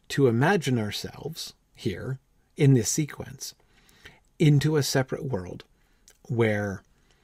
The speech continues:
if time works backwards for some people, but not for others,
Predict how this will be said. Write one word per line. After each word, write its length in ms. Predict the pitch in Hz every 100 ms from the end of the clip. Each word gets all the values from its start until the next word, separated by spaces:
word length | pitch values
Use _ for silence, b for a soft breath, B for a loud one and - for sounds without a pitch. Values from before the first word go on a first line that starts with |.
| _ _ _ _ _ _ _ _ _ _ _ _ _ _ _
if 240 | - 135 -
time 560 | - 139 131 131 123 - -
works 440 | 123 113 - - _ _
backwards 680 | 127 120 - - 139 - - -
for 140 | 120
some 280 | - 175 147
people, 420 | 123 - 107 117 _ _
but 180 | 123 120
not 200 | 110 104
for 140 | 117
others, 480 | - 143 95 - -